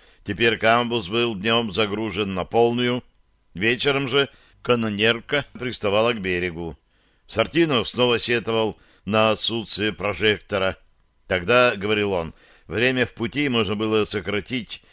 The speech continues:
минимум на треть. «Если на малом ходу идти ночью», пояснил он. «Ну, Андреич», протянул Сазонов, «насчёт прожекторов ты уже спрашивал. В следующую навигацию, либо через одну,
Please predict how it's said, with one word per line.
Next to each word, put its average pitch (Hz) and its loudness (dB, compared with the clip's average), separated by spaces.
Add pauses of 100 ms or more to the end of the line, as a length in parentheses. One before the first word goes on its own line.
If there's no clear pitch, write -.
(140)
минимум 110 -2
на 92 -2
треть. 95 -6 (720)
«Если 156 0
на 160 2
малом 110 6
ходу 170 4
идти 170 0
ночью», 127 0 (140)
пояснил 101 -2
он. 85 -4 (800)
«Ну, 107 0
Андреич», 107 -2 (240)
протянул 101 -2
Сазонов, 80 -6 (380)
«насчёт 110 0
прожекторов 117 0
ты 104 -2
уже 127 -2
спрашивал. 123 0 (400)
В - -16
следующую 135 -2
навигацию, 117 -2 (420)
либо 135 2
через 95 -2
одну, 92 -6